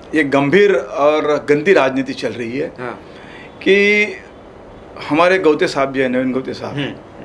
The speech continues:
Speaker 1: बहुत बड़े पैमाने पे नाइक साहब के फैन हैं वो।
Speaker 2: हम्म।
Speaker 1: हमने जब भी देखा है, नाइक
Speaker 2: यस।
Speaker 1: साहब के बारे में बहुत अच्छा opinion हमेशा वो देते रहते थे।
Speaker 2: हम्म, हम्म।
Speaker 1: कुछ छोटा सा senior citizen ने कुछ उनके ward में कुछ, अ, ये बनाया था senior,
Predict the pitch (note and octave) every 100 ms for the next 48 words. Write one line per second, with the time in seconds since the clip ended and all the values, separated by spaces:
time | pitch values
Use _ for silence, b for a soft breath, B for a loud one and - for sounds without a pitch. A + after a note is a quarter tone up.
0 | - - - C3+ C#3+ C3 C#3 C3+ B2+ C#3
1 | C#3 C#3+ C#3+ D3 D3 - B2 C3 - A#2+
2 | - A#2+ - A#2+ B2+ G2 - - C#3+ C3
3 | G#2 - - A#2+ C#3 B2 D3 F3 D3 A#2+
4 | C3+ A2 A2 - - - A#2 B2 B2 A#2+
5 | A#2 B2+ A2+ A2+ B2 B2+ B2+ B2 - B2
6 | B2 - C3 - A#2 A#2 D3 D#3 B2 B2
7 | - C3 A2 G#3 C#3+ A#2 A2+ G#2+ C3+ A#2+
8 | G#2 A#2 F2+ B B B B B - A3
9 | - E3+ E3+ G3+ A3 G#3+ D#3+ F#3 G3 F#3
10 | F3+ F3 F3 F3+ F3 E3+ - D#3+ D3+ E3
11 | C#3+ C3+ C#3 D3+ D3 C#3 - C#3 C3 C3
12 | - - - - B2+ A#2+ A#2 A2+ A2+ B2
13 | C3+ B2 C3 C#3+ C#3 A#2 - B2+ B2+ A#2